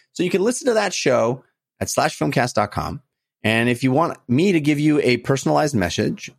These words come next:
I am available on cameo dot com, uh, cameo dot com slash Jeff Cannata, two N's and one T there. And, uh, I've, I've been doing limericks for people for lots of different reasons, for birthdays, for weddings, for anniversaries, for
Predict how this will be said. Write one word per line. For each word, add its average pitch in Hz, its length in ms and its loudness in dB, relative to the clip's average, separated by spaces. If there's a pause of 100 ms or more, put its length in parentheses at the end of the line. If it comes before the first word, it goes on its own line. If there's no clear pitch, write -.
I 101 160 0
am 120 100 2
available 104 420 0
on 151 160 0
cameo 165 520 2
dot 82 280 0
com, 87 340 -2 (420)
uh, 87 80 -2
cameo 147 480 2
dot 120 220 2
com 120 200 0
slash 117 300 0
Jeff - 240 -2
Cannata, 98 480 0 (460)
two 104 100 -2
N's 107 140 -2
and 107 80 0
one 101 100 -2
T 107 160 -4
there. 90 300 0 (460)
And, 147 460 2
uh, 147 400 2
I've, 139 340 0
I've 139 120 2
been 156 100 0
doing 165 180 2
limericks 214 360 0
for 127 100 -2
people 127 360 0
for 127 340 0
lots 131 380 2
of 120 80 -2
different 104 380 0
reasons, 90 480 0 (480)
for 80 80 -6
birthdays, 123 460 0
for 87 120 -2
weddings, 110 380 2
for 78 300 -2 (380)
anniversaries, 113 580 0
for 80 400 -6